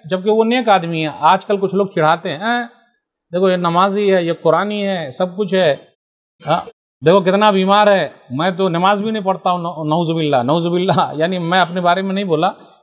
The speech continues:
कुछ लोग बोलते हैं कि "मैं नमाज ही नहीं पढ़ता हूँ, कुछ नहीं, लेकिन मेरी दुकान भी अच्छी चल रही है, मैं बीमार भी कभी नहीं पड़ता हूँ।" ऐसे लोग ताना देते हैं नेक लोगों को। उनको ताना देने दीजिए।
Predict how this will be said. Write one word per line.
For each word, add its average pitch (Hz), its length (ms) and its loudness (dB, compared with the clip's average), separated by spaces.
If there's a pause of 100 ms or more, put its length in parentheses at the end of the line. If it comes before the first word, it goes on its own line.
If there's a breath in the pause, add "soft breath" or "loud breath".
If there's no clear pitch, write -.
(100)
कुछ 175 140 0
लोग 202 160 4
बोलते 196 260 4
हैं 202 80 2
कि 196 80 0
"मैं 196 200 2
नमाज 196 340 2
ही 233 60 0
नहीं 226 160 -2
पढ़ता 185 300 -2
हूँ, 151 180 -2
कुछ 190 140 -2
नहीं, 185 240 -2 (260)
लेकिन 170 200 -2
मेरी 180 220 2
दुकान 185 360 2
भी 226 100 4
अच्छी 208 220 0
चल 190 220 2
रही 196 120 4
है, 185 80 2
मैं 170 180 0
बीमार 185 300 2
भी 220 100 0
कभी 202 240 0
नहीं 196 140 -4
पड़ता 170 260 0
हूँ।" 151 240 -2 (600)
ऐसे 135 160 2
लोग 185 120 2
ताना 170 320 0
देते 165 260 -2
हैं 143 60 -4
नेक 156 200 -4
लोगों 135 220 0
को। 104 380 -12 (240)
उनको 190 220 2
ताना 202 300 -2
देने 208 260 -6
दीजिए। 202 280 -10